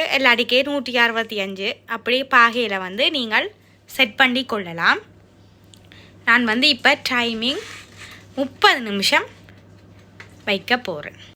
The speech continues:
இப்ப வந்து நாங்கள் அவனுக்குள்ள இதை வச்சுட்டு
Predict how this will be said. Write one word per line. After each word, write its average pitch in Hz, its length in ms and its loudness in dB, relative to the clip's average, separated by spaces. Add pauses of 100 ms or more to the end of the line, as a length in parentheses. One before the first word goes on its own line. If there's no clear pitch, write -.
(840)
இப்ப 311 280 2
வந்து 233 240 -2 (180)
நாங்கள் 226 420 2 (520)
அவனுக்குள்ள 254 640 0 (1000)
இதை 254 160 4 (100)
வச்சுட்டு - 560 -2